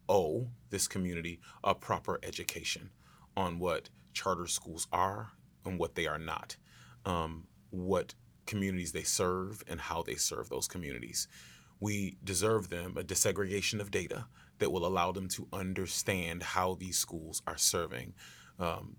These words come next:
the children who we say we are most concerned with, because we fully understand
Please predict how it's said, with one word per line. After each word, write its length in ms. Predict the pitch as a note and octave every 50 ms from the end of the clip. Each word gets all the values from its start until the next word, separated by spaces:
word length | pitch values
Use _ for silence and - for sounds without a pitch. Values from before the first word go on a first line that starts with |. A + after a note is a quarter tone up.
| -
the 80 | - G2
children 380 | - - A2+ G2 F2+ F2+ F#2 D#2+
who 140 | E2 G#2
we 180 | F2 E2+ G2+ F#2
say 260 | - - - G#2+ F#2+
we 200 | F#2 F2 F2+ F2
are 100 | F#2 F2+
most 480 | F2+ E2+ E2 F#2+ G2 F#2+ - - - -
concerned 540 | - F#2+ F2+ - - A2+ G#2+ G#2+ A2+ A#2 G#2+
with, 220 | A#2+ A#2 A#2+ A#2+ - - - - - - -
because 240 | - G#2 - G2 -
we 80 | F#2+ F#2+
fully 340 | - - G2+ G2 F2+ E2+
understand 720 | D#2+ D#2+ D#2+ D#2 F2 - - F#2 E2+ D#2 B1 A#1+ B1 - -